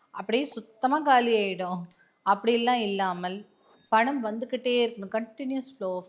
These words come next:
money இருந்துட்டே இருக்கணும் அப்படின்னா, ஒரு சின்ன பேப்பர் ஒண்ணு எடுத்துக்கோங்க, ஒரு பச்சை கலர் பேனா எடுத்துக்கிட்டு, முதல்ல இப்போ உங்களுக்கு பிக்சர்ல வர்ற மாதிரியான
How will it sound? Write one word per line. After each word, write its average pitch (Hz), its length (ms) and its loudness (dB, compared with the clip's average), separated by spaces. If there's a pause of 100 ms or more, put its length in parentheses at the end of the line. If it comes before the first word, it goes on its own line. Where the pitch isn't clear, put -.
money 170 340 -10
இருந்துட்டே 170 440 -8
இருக்கணும் 151 440 -10
அப்படின்னா, 147 680 -10 (400)
ஒரு 233 160 -6
சின்ன 320 300 0
பேப்பர் 240 460 0
ஒண்ணு 165 180 -6
எடுத்துக்கோங்க, 165 340 -12
ஒரு 285 220 -2
பச்சை 226 400 -6
கலர் 165 320 -4
பேனா 160 340 -8 (520)
எடுத்துக்கிட்டு, 196 760 -2 (160)
முதல்ல 202 840 2 (160)
இப்போ 226 360 2
உங்களுக்கு 220 340 -2 (100)
பிக்சர்ல 294 260 2
வர்ற 196 380 4
மாதிரியான 175 560 -2